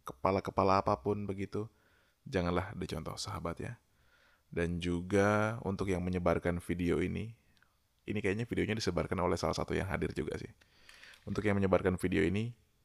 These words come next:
saya mau tanya, ngapain juga sih Anda hadir di sana? Kan udah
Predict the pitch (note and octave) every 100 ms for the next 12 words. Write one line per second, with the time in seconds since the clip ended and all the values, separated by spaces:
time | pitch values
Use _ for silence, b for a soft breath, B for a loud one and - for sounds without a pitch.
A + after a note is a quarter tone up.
0 | _ _ _ _ - A#2+ C3+ C3+ C3 D3+
1 | D3+ C#3+ - D3 D3 D#3 D#3 A2+ F#2 G#2+
2 | G#2+ G2 G2+ G2+ G2 E2 F#2+ C3+